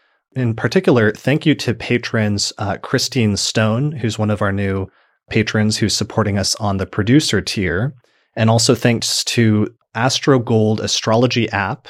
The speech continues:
which is available for the iPhone, I O S, and Android devices.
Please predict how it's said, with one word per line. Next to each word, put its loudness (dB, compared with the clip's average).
which -2
is -2
available 0
for 0
the -2
iPhone, 2
I 2
O 2
S, 0
and -4
Android 0
devices. 0